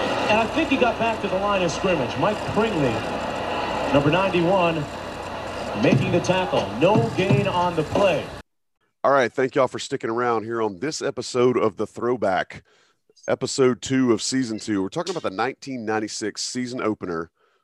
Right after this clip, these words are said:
Speaker 2: against Clemson, which was an absolute just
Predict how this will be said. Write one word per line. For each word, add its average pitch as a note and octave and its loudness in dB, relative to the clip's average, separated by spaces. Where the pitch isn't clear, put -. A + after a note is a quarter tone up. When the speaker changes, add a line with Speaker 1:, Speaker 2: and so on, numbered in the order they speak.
Speaker 2:
against G#2 -4
Clemson, G2+ -2
which F#2+ -4
was F2+ -14
an F2+ -12
absolute A#2 -4
just G2 -4